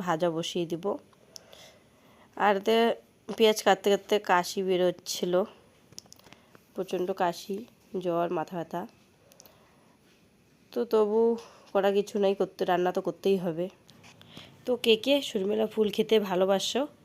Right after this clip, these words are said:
কমেন্ট করে, উম, জানাবে। তো আমাদের এদিকে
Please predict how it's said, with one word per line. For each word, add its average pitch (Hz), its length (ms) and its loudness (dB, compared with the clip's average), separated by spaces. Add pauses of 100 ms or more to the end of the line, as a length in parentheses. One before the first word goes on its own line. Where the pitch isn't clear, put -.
কমেন্ট 190 300 -2
করে, 190 240 -2 (440)
উম, 185 260 -2
জানাবে। 170 420 -4 (720)
তো - 80 -8
আমাদের 196 300 0 (120)
এদিকে 202 300 0